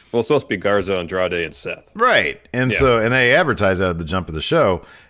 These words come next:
Speaker 2: And then she says, "Hey, I've got bad news, W W E." Uh, Andrade is, did she mention that she's in, that he's injured? Is that what she said?
Speaker 1: Mm-hmm.
Speaker 2: Okay.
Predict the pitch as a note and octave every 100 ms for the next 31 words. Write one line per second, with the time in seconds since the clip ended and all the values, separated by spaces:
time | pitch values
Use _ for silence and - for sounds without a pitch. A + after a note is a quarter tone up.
0 | - G2 G2 F#2+ F#2 - G2+ F#2 F#2+ F2
1 | E2+ - - A#2+ A2 A2+ A2+ A2 F2+ F#2
2 | A2+ A2 G#2 A#2+ G#2 F#2 D#2+ F#2+ F2 F2+
3 | F2+ F2 F2 F2 F#2 F#2 F#2 - _ _
4 | - F2 F2 E2+ E2 D#2+ F2+ E2 G#2 G#2
5 | G#2 G2+ G2 F2 F2 A2+ - F#3 F3 D#3
6 | F3 C#3+ D3 D3 C#3+ B2 A#2+ A2+ C3 C3
7 | A#2+ A2 A2 G#2+ G2+ G#2+ G#2 G#2 A#2 A#2+
8 | A#2 A2+ - - A#2 A2